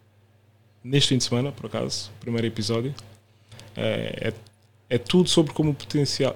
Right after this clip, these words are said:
tudo sobre como potencializar a mente e o corpo. A excelência é aquilo que eu gosto de dizer que não é perfeição, não acredito nessa,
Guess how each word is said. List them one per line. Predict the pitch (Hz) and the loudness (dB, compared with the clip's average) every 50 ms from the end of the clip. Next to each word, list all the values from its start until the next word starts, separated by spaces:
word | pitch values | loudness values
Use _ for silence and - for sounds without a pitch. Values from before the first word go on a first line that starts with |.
| - - | -4 2
tudo | - 180 190 175 151 170 185 185 - - - - _ _ _ _ _ _ _ _ _ - - - | 4 6 6 6 4 2 -2 -2 -4 -12 -20 -20 _ _ _ _ _ _ _ _ _ -20 -18 -10
sobre | - - - 139 127 123 | -8 -6 -4 -4 -4 0
como | - 156 151 139 | 2 2 2 2
potencializar | - - - 139 131 - 131 127 127 117 120 110 | -2 -2 -2 0 0 0 0 0 0 0 2 2
a | 117 | 2
mente | 123 120 117 - | 2 0 0 -2
e | |
o | 110 | -4
corpo. | - 113 98 92 98 - - - - _ _ _ _ _ _ _ _ _ _ _ _ _ _ - | -4 -4 -6 -6 -8 -12 -18 -18 -20 _ _ _ _ _ _ _ _ _ _ _ _ _ _ 0
A | 113 | 4
excelência | 117 - 135 147 151 143 - 147 | 6 6 8 10 8 8 8 6
é | 143 | 6
aquilo | 139 143 - 139 135 131 | 4 4 4 4 4 4
que | 127 - - 127 123 123 120 117 113 113 110 - - - - - _ _ _ _ _ _ _ _ - | 2 0 0 2 4 4 4 4 2 2 0 -2 -6 -8 -12 -18 _ _ _ _ _ _ _ _ -20
eu | - 110 | -20 -8
gosto | 107 123 127 123 - - - - | 2 4 4 4 4 0 -8 -10
de | 117 110 113 - 117 | -14 -14 -14 -16 -14
dizer | 107 104 117 113 | -6 -4 -4 -4
que | - - - | -2 -2 0
não | 107 107 117 123 139 | 2 2 4 4 4
é | 139 | 2
perfeição, | 131 - - - - 117 107 - - 101 98 107 110 107 - - - _ _ _ _ _ _ _ - | 2 -2 -6 -2 -2 -2 0 0 -2 -2 -2 -2 -4 -6 -10 -16 -20 _ _ _ _ _ _ _ -8
não | - 113 113 | -2 -2 -2
acredito | 107 - - 107 110 113 107 - | 0 0 -2 -2 -2 -4 -2 -2
nessa, | 110 107 - | -4 -4 -4